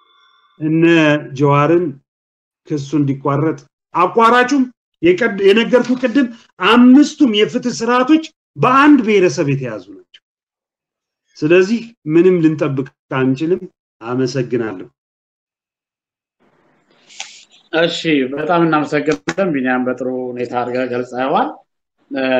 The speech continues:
Speaker 2: ተመልሼ እመጣለሁ በሌላ ጥያቄ። እ፣ ወንድማችን አስፋው፣ እ፣ ስለመጣ ወደዚህ በድጋሚ እንኳን ደህና መጣ። በዛሬ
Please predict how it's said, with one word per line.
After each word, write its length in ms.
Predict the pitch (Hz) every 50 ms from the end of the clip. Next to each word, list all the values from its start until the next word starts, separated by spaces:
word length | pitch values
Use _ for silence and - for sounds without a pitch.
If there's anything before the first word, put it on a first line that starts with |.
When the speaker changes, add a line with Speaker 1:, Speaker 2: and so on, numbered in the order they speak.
| 123 120 120 117 117 113 117 - _
Speaker 2:
ተመልሼ 460 | _ - 151 147 165 165 147 143 - - 151
እመጣለሁ 440 | 135 127 131 131 127 135 151 185 220 226
በሌላ 300 | 156 139 127 127 123 117 117 113
ጥያቄ። 280 | 110 113 120 123 - 214 240 - - _ _ _ _ _ _ _ _ _
እ፣ 100 | 139 135 135 127 123 117 117 113 107 107 - - _ _ _ _ _ _ _
ወንድማችን 640 | 139 147 165 165 185 180 180 180 175 - - 185 175 170 170
አስፋው፣ 460 | 170 160 156 - - 208 190 196 202 208 - - - - -
እ፣ 120 | - 135 131 127 123 123 120 120 120 117 117
ስለመጣ 460 | - - 131 123 127 123 127 120 - 131 123
ወደዚህ 340 | 123 123 127 123 120 131
በድጋሚ 460 | 127 120 123 120 110 131 127 127 135 151 156 170 175 170 _ _ _ _ 113
እንኳን 360 | 113 117 113 113 - 117 113
ደህና 180 | 110 113 117 120 120
መጣ። 200 | 123 123 123 - 170 175 190 - - - _ _ _ _ _ _ _ 107
በዛሬ 760 | 107 117 117 117 120 117 117 113 113 110 113 127 127 127